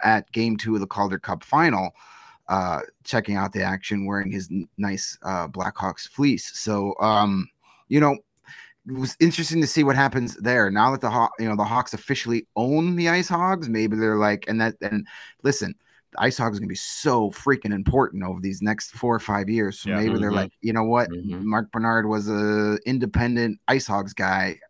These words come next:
Speaker 1: It's time to put someone who actually works for the organization in charge there." 'Cause Kyle Davidson, you know, I, I, for, for years, it seemed the Ice Hogs were an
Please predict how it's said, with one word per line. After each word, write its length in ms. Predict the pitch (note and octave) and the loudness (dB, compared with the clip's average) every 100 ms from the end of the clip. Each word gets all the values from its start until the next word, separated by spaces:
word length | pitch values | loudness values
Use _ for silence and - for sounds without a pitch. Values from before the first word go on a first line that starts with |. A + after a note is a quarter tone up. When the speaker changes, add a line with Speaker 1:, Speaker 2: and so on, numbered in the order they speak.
| _ | _
Speaker 1:
It's 220 | G#2 G2 - | -10 -10 -4
time 260 | A2 A2+ | -2 0
to 80 | A2 | -2
put 200 | G2 A2 | -4 -6
someone 280 | - A2 G2+ | -6 -6 -4
who 140 | A2 | -2
actually 500 | F#2+ G#2+ - G#2 G2+ | -2 -2 -4 -6 -4
works 360 | F#2+ G#2 G#2 - | -2 -4 -4 -8
for 160 | - | -8
the 80 | G2 | -4
organization 720 | G2 G#2 F#2 F2+ G2+ G2 G2 | -2 -2 -4 -4 -4 -4 -6
in 140 | F2 F2+ | -8 -8
charge 400 | - G2+ G2 F2+ | -2 0 0 -4
there." 260 | D#2+ C#2 - - - - - | -4 -4 -8 -16 -20 -20 -12
'Cause 140 | F#2 | -10
Kyle 260 | - F#2 F#2 | -2 -2 0
Davidson, 600 | G2 G2+ F#2+ F#2 F#2 F2 _ - - _ | -2 -2 -4 -6 -6 -8 _ -20 -20 _
you 100 | A2 | -4
know, 180 | F2+ E2+ - - - - | -4 -6 -12 -18 -18 -2
I, 100 | A#2+ - | 0 0
I, 80 | C3 A2+ - | -2 -4 -14
for, 180 | - C3 | -6 -6
for 180 | - C3+ | 0 4
years, 560 | B2+ F3+ F#3 C#3 B2+ A#2 | 6 8 10 8 6 0
it 80 | |
seemed 220 | - D3 C3 | 0 2 4
the 80 | |
Ice 200 | B2+ C#3+ | 2 2
Hogs 260 | C3+ B2+ G#2+ | 2 0 2
were 100 | |
an 60 | G#2+ | -2